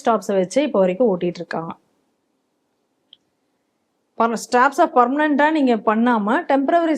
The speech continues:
ஸ்டாஃப்ஸ் வச்சு அதுல பல பள்ளிக்கூடங்கள்ல முக்கியமான தலைமை ஆசிரியர் கூட இல்லாம பள்ளிகள் இருக்கு அப்படிங்கறதெல்லாம் கூட, அந்த மாதிரியான தகவல்கள்லாம் வந்ததை கூட பாக்குறோம்.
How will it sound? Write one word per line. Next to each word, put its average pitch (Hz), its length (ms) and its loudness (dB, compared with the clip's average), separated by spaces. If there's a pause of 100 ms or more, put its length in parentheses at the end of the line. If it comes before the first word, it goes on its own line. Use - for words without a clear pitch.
ஸ்டாஃப்ஸ் 247 240 2
வச்சு 214 300 -2
அதுல 311 260 2
பல 277 440 2
பள்ளிக்கூடங்கள்ல 254 680 0 (180)
முக்கியமான 294 760 0
தலைமை 262 540 0
ஆசிரியர் 247 480 2
கூட 269 320 0 (320)
இல்லாம 262 400 2
பள்ளிகள் 240 360 2
இருக்கு 214 360 0
அப்படிங்கறதெல்லாம் 185 840 0
கூட, 220 480 -2 (100)
அந்த 196 160 -6
மாதிரியான 202 380 -2
தகவல்கள்லாம் 202 640 -2
வந்ததை 180 300 -2
கூட 196 260 -4
பாக்குறோம். 170 340 -8